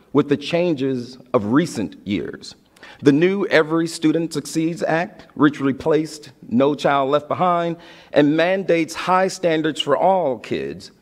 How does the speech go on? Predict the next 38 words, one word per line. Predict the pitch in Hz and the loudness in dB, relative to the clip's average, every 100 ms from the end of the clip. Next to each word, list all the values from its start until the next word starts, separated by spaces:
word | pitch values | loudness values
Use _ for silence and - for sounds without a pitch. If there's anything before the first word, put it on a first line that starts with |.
| _ _ | _ _
will | 143 170 | -2 2
help | 196 - - - | 2 0 -8 -6
with | 104 | -4
that. | 85 58 - - _ _ _ _ _ _ - | -2 -4 -8 -18 _ _ _ _ _ _ 2
But | 165 | 4
I | 220 | 4
also | 330 262 202 | 0 0 -2
believe | 151 131 127 139 | 0 0 0 0
that | 156 | 0
each | 240 214 | 2 4
of | 175 | 6
us | 170 170 | 4 4
in | 156 | 0
this | 147 | 0
country | - 139 135 139 131 131 - - | 0 0 0 -2 -4 -6 -18 -18
bears | 101 180 180 180 151 | 2 4 4 2 0
an | 147 147 | 0 2
individual | 214 233 202 151 175 170 170 | 2 2 0 2 2 2 0
responsibility | 160 143 151 147 143 131 117 101 101 104 - - | -2 0 0 0 0 0 2 2 0 -4 -10 -2
to | 151 | 4
our | 113 104 | 4 4
brothers | 120 131 139 139 - - _ _ _ - | 2 2 0 -4 -8 -18 _ _ _ -2
and | 131 135 | 0 0
to | 131 | 0
our | 117 120 | 0 0
sisters | - 90 - - - - _ - - - | -4 -10 -10 -14 -16 -20 _ -20 -20 4
to | 190 | 4
truly | 170 - 233 247 233 226 220 - - _ _ _ _ | 4 2 0 2 0 -2 -6 -10 -20 _ _ _ _
see | - - 180 170 170 - | -14 -6 -4 -2 -4 2
and | 135 | 2
help | 123 190 190 | 4 2 0
kids | - 156 151 139 135 - _ _ _ | -2 0 0 -4 -12 -20 _ _ _
like | 135 139 | 2 4
the | 131 | 2
one | 131 139 135 | 2 2 2
that | 120 | 2
I | 127 | 0
was, | 113 87 - - - | 0 -4 -6 -10 -16